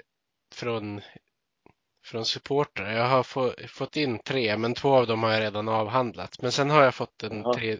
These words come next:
Speaker 1: en tredje fråga här från en som heter Kenneth Jonsson. Han undrar om du har badat något i Vojen i år.
Speaker 2: Ja, det är, det är ju badplatsen i Ånge. Jag har inte badat i år faktiskt. Jag har inte varit hem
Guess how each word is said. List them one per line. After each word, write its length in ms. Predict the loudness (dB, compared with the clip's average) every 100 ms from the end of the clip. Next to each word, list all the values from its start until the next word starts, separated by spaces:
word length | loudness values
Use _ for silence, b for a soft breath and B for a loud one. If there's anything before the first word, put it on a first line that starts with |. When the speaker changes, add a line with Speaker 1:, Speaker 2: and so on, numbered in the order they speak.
| -6
Speaker 1:
en 100 | -4
tredje 360 | 0 0 0
fråga 340 | -2 -2 -2 -2
här 100 | -4
från 200 | -4 -6
en 100 | -4
som 140 | -4
heter 180 | -6 -8
Kenneth 420 | -6 -4 -4 -4
Jonsson. 540 | -2 -2 -2 -4 -6 -12 B B B B B B B
Han 220 | 2 4
undrar 300 | 2 4 4
om 80 | 4
du 80 |
har 120 | 2 4
badat 460 | 4 6 4 0
något 240 | -2 -2 -2
i 80 |
Vojen 500 | 0 2 2 2 -2
i 80 | -4
år. 240 | -4 -4 -6 B B B B _ _ _ _ _ _ _ _ _ -20 B B B _
Speaker 2:
Ja, 440 | 4 6 6 4 -2
det 120 | -6
är, 460 | -4 -2 -4 -6 -10 -6
det 60 | -2
är 140 | 2
ju 140 | 2 2
badplatsen 880 | 0 4 6 6 6 6 4 2 0 _ 2
i 80 | 4
Ånge. 260 | 6 8
Jag 100 | 8
har 160 | 8 6
inte 340 | 2 4 4
badat 340 | 8 8 8 6
i 140 | 6
år 200 | 2 0
faktiskt. 540 | -4 -8 -8 -12 -14 -20 -14
Jag 120 | -12
har 180 | -12 -14 _ _ _ _ _ _ _ _ -4
inte 300 | -4 0 0
varit 260 | 2 2 2
hem 300 | 2 0